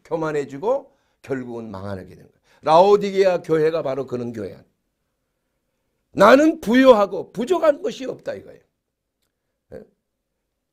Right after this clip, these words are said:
교회도 크고 뭐 헌금도 엄청 나오고 뭐 우리 성도들 중에 무슨 누구, 누-, 누구가 있고,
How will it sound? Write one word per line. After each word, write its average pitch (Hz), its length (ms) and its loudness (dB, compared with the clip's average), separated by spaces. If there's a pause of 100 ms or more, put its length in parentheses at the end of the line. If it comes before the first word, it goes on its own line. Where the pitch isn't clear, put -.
교회도 269 460 8
크고 233 540 -6 (460)
뭐 247 240 6
헌금도 294 500 2
엄청 262 340 -2
나오고 240 580 0 (600)
뭐 262 360 10
우리 247 260 -2
성도들 262 480 -4
중에 254 300 0
무슨 226 360 -6
누구, 233 220 -6
누-, 247 140 -4
누구가 247 380 0
있고, 233 560 2